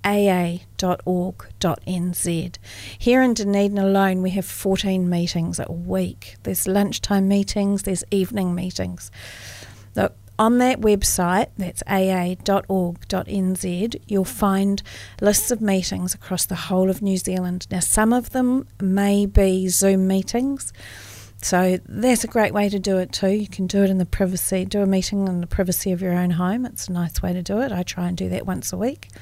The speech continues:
Uh, the other thing that we do here is if you need to reach out for help, you can give us a call on our oh eight hundred number.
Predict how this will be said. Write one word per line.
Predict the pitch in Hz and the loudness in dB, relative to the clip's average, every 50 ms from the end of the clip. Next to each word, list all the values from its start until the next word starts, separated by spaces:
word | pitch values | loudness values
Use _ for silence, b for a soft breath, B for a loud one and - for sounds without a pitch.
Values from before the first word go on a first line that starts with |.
| B B B B B B B B B B B B B B B B B B B B - | B B B B B B B B B B B B B B B B B B B B -2
Uh, | 202 208 208 208 208 202 208 208 - - - - - - - - - - - - - - - - - - - | 0 0 2 2 2 2 0 -2 -2 -6 -10 -16 -18 -20 -20 -20 -20 -20 -20 -20 -20 -20 -20 -20 -20 -6 2
the | 233 247 254 269 | 4 6 6 6
other | 285 294 311 | 4 4 2
thing | 294 - 320 285 277 | 0 2 2 2 4
that | 277 226 | 2 2
we | 220 247 | 0 -2
do | 233 - 262 262 | 2 2 4 4
here | 254 240 254 254 | 4 4 4 4
is | 247 247 254 | 4 4 2
if | 247 - - 247 - - | 0 0 0 -2 -2 -2
you | 277 | 0
need | 262 262 269 269 262 | 2 4 4 2 2
to | - 269 | 2 2
reach | 262 262 233 - - - | 2 2 2 2 0 -2
out | 214 208 - | -2 -2 -4
for | - - 208 | -4 -4 -4
help, | 180 175 208 208 170 170 196 247 - - - - - | -2 0 2 2 2 2 0 -2 -4 -6 -8 -10 -8
you | - - 226 240 | -4 -2 -2 -2
can | 220 - 254 233 | 0 0 0 2
give | 254 262 262 302 | 4 2 2 2
us | 269 - 294 | 0 -2 -2
a | 277 | -4
call | - - - 208 196 190 180 | -4 0 2 4 4 4 4
on | 185 185 | 4 4
our | 185 180 185 - | 4 2 2 0
oh | - 190 185 185 | 0 2 2 2
eight | 190 - | 2 0
hundred | 170 - 190 185 180 180 180 180 - | -2 -2 -2 -2 -2 -2 -4 -4 -2
number. | 175 170 175 175 180 180 175 180 | -2 0 0 0 -2 -2 -4 -6